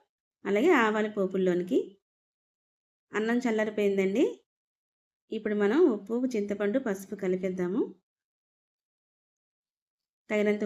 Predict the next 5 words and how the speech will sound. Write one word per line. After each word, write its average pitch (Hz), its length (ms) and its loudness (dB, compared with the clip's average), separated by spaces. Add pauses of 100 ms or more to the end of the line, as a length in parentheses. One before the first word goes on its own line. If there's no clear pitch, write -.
ఉప్పు 202 160 -6
వేసుకుందాము. 196 680 -2 (3250)
వన్ 202 260 0
స్పూన్ 277 320 2
పసుపు. 220 380 -2